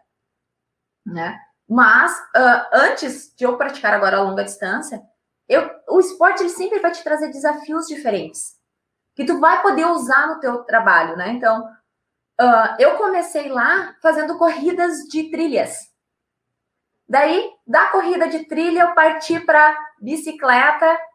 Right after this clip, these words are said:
e corrida. Então, comecei a fazer duatlon. Daí, dali, foi um pulo pro triatlon, né? E, a, e de longa distância. Porque daí tu pensa assim, ó, tu vai subir na tua bicicleta às sete da manhã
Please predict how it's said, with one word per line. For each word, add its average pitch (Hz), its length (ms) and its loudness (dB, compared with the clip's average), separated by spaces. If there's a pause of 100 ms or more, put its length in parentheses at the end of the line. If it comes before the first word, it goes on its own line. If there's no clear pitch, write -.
(140)
e 294 140 -10
corrida. 302 440 2
Então, 240 200 -2
comecei 262 200 -6
a 285 40 -4
fazer 294 160 0
duatlon. 226 580 2 (800)
Daí, 339 240 0
dali, 381 340 2
foi 349 140 2
um 381 180 -4
pulo 370 320 0
pro 359 140 -8
triatlon, 233 560 0 (1160)
né? 196 360 -4 (580)
E, 294 200 0
a, 269 320 2
e 302 60 -2
de 320 120 0
longa 302 320 2
distância. 269 840 -8 (280)
Porque 311 140 -4
daí 349 120 -2
tu 349 120 -10
pensa 349 260 -2
assim, 330 320 -6
ó, 180 240 0 (140)
tu 311 80 -6 (140)
vai 320 220 4
subir 320 240 -4
na 320 140 0
tua 320 120 4
bicicleta 190 840 -2 (720)
às 214 540 2
sete 330 340 2
da 330 120 4
manhã 294 600 -2